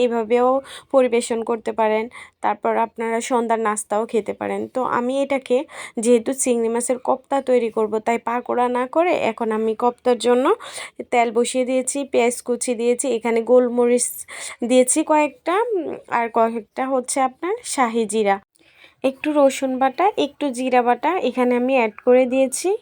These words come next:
একটু এলাচির গুঁড়ো অ্যাড করে দিয়েছি। এইগুলোকে দিয়ে আমি এটাকে ভালোভাবে ফ্রাই করে নিচ্ছি। তারপর দিয়েছি হলুদের গুঁড়ো। যখন এটা আমার একটু ফ্রাই হয়ে গেছে,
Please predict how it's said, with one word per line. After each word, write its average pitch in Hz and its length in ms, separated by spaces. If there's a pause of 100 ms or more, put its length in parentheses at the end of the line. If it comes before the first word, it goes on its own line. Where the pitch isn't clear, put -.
(520)
একটু 254 240
এলাচির 240 460
গুঁড়ো 233 200
অ্যাড 214 180 (140)
করে 240 200
দিয়েছি। 233 340 (160)
এইগুলোকে 226 600
দিয়ে 294 220
আমি 254 340
এটাকে 220 280
ভালোভাবে 220 540
ফ্রাই 220 320
করে 202 280
নিচ্ছি। 196 380 (2000)
তারপর 240 260 (100)
দিয়েছি 240 300
হলুদের 202 500
গুঁড়ো। 190 280 (1800)
যখন 233 300 (160)
এটা 254 340 (140)
আমার 247 180
একটু 254 220
ফ্রাই 247 300
হয়ে 247 220
গেছে, 269 240